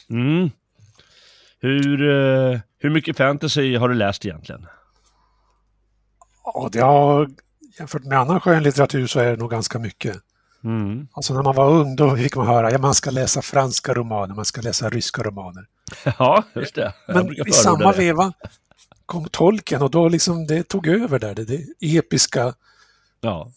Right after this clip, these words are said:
Speaker 2: den episka nischen hos mig, den fylldes från början av Tolkien.
Speaker 1: Ja, eh, <laughs> hur högt rankar du Tolkiens, eh, böcker på fantasyhimlen?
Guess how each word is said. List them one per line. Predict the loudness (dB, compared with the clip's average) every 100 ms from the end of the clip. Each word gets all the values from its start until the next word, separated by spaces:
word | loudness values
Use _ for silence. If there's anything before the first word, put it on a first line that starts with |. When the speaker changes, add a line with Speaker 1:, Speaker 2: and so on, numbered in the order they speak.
| _ _ -4
Speaker 2:
den | 2
episka | 2 2 0 2
nischen | 2 2 2 0 -4 -10
hos | -10 -6
mig, | -2 0
den | 0 -2 -4 -12
fylldes | -14 -10 -8 -4 -4 -6
från | -8 -6
början | -4 -4
av | -8
Tolkien. | -8 -6 -6 -12 -20 _ _ _ _ _ _ -20 -20 -4
Speaker 1:
Ja, | 0 0 -2 -20 -6
eh, | 0 2 4 2 2 -2 -6
<laughs> | -2 2
hur | 4 2 0 -2
högt | 0 -2 -4 -4
rankar | -2 -2 -4 -4 -2 0
du | -2 -2 -4 -6
Tolkiens, | -4 -2 -2 -4 -4 -4 -4 -6 -6
eh, | -4
böcker | -4 -6 -6 -8
på | -8 -8
fantasyhimlen? | -4 -4 -4 -10 -8 -6 -6 -8 -12